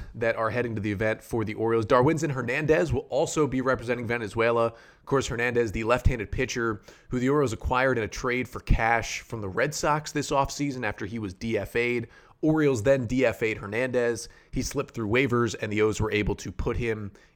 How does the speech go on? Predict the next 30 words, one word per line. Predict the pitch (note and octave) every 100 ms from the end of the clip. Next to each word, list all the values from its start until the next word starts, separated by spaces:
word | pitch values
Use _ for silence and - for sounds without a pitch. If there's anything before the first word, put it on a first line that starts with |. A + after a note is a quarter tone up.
| _
in | C#3 B2+
triple | - C3+ G#2
A | G2
Norfolk. | A#2 D3+ C#3+ C#3 - - _ _
So | - G#2+ G2+ G2+ G2 F#2+
Hernandez | G#2 G#2+ A2 G#2+ G#2 A2
will | G#2
be | G2+
there | F#2+ G#2
throwing | G2+ A2 G2+ G2 F#2+ _ _ - _ _ _ _ _ _ _ _ -
a | -
hard | C3
fastball, | D3+ C#3 D3 - D3
good | B2+ C#3
slider, | C3 C#3 C#3+
no | C3+ A2 A2+
idea | C3 C3
where | B2+ A#2+
it's | -
going | B2 A#2+
from | C3 B2
the |
left | A2+ G2+
side. | - F2+ G2+ D3+ D3 _ - _ _ _ -
And | E3+
then | G#3+ G3
two | - G3 G#3 G#3 G3
legitimate | D#3+ C#3+ F#3+ F3 - D3+
minor | D3+ D#3
league | D3+ D3+